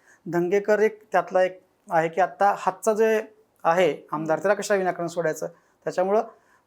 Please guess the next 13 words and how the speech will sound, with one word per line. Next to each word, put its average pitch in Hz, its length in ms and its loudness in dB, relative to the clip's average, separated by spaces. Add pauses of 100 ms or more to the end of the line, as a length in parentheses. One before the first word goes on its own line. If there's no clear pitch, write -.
धंगेकरांना 202 680 0
परत 196 300 0
एकदा 190 180 0
तिथून 185 320 -6
आमदार 175 260 0
करण्यासाठी 180 380 -8
काँग्रेस 170 560 -4
नक्कीच 180 400 -10 (160)
प्रयत्न 170 280 -4
करेल 160 220 -2
असं 151 200 -6
मला 160 100 -2
वाटतं. 156 260 -4